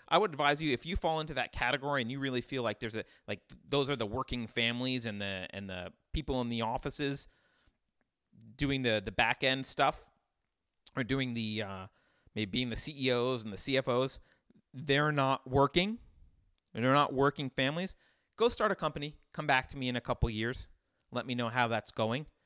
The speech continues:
because no one could possibly have run a business and believe that, right? It's the, it's the intellectual work that's responsible for the success of the company, ultimately, as I talked about before,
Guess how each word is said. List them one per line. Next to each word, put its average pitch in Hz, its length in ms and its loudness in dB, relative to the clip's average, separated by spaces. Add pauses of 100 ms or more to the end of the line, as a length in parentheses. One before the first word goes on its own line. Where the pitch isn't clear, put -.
(520)
because 151 360 2
no 170 180 4
one 175 200 2
could 147 200 -4 (120)
possibly 139 420 2
have 120 260 0 (160)
run 123 220 0
a 107 40 -6
business 101 340 -6
and 98 100 -10
believe 92 300 -12
that, - 200 -20 (680)
right? 104 200 -4 (760)
It's 156 180 -2
the, 202 200 -2
it's 196 120 -8
the 180 140 -12
intellectual 185 680 0
work 139 400 0
that's - 220 -2
responsible 143 560 -2
for - 140 -8
the 113 140 -4
success - 560 -4
of 123 80 -6
the 113 80 -6
company, 202 340 -4
ultimately, 107 440 -6
as 101 140 -6
I 113 40 -8
talked - 260 -10
about 113 200 -6
before, 107 480 -10